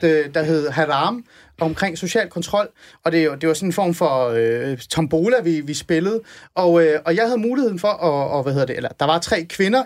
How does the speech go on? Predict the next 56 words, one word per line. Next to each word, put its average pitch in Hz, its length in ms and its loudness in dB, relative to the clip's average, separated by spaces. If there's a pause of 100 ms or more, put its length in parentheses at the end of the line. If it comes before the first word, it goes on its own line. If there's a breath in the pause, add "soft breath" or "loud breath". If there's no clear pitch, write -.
ældre 226 260 2
kvinder, 208 240 -2
som 190 160 -6
socialrådgiver, 202 500 0
de 202 160 -4
stod 214 220 -2
foran 220 340 2
mig, 156 100 0 (540 loud breath)
og, 190 260 2
og 180 80 -2
de 240 160 -2
vandt 262 260 0
den 175 120 2
her 170 100 2
tombola 165 380 0
og 180 80 -2
kunne 180 140 -4
vælge 175 200 2
et, 156 240 -2
en 143 120 -4
bog, 233 280 0
og 196 140 -4
en 247 140 0
af 214 100 0
dem 214 100 -10
tog 185 180 -6
den 202 140 -2
her, 170 180 0 (380 loud breath)
øh, 139 280 0
bog 247 160 2
op, 190 160 0 (100)
som 165 220 -2
hed, 135 320 2 (120)
øh, - 100 -4
Haram, 165 520 -2 (440 soft breath)
og, 202 280 2
øh, 185 60 0 (240)
og 196 120 -2
den 202 80 0
anden 247 180 0
sagde 220 200 -2
til 220 100 -4
hende, 214 140 -6
"Bare 220 160 0
læg 214 120 -4
den 214 100 -6
på 190 80 -4
plads, 185 280 0
den 196 160 -2
er 202 60 0
vanvittigt 214 440 -2
fordomsfuld, 190 540 0 (240)
vi 190 100 2
gider 180 260 2
ikke 175 160 2
at, 156 120 2